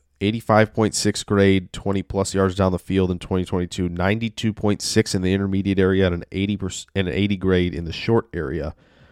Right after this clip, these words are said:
He was over ninety-five in his grades, deep and intermediate, in twenty twenty-one.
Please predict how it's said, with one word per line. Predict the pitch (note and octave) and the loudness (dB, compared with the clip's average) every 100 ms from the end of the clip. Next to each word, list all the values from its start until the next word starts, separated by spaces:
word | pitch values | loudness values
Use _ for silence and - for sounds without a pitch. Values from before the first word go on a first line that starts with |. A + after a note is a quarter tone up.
| _ _ _ _ _ - | _ _ _ _ _ -2
He | |
was | A#2 G2 | 0 2
over | A#2+ B2 | 4 6
ninety-five | G#2 F2+ G2 A#2 G#2 - F#2+ F2+ D2 A1+ - - _ _ _ _ _ _ - | 4 4 2 2 -2 0 2 2 2 -6 -14 -20 _ _ _ _ _ _ 0
in | F#2 | 2
his | F#2 F2 | 2 2
grades, | - F2+ F2 E2+ D#2+ - - _ _ _ _ - - _ _ - | 4 6 6 4 0 -6 -8 _ _ _ _ -20 -20 _ _ 0
deep | G#2 C3 - - - - | 0 2 -2 -6 -12 0
and | G2 G#2 G2+ | 4 6 6
intermediate, | F#2+ F#2 F2+ F2 E2+ E2+ - | 4 2 0 0 0 -2 -4
in | F2 | -6
twenty | - F#2+ F2 E2+ | -2 0 0 -2
twenty-one. | - E2+ E2+ E2 F#2 - | -4 -4 -4 -4 -4 -4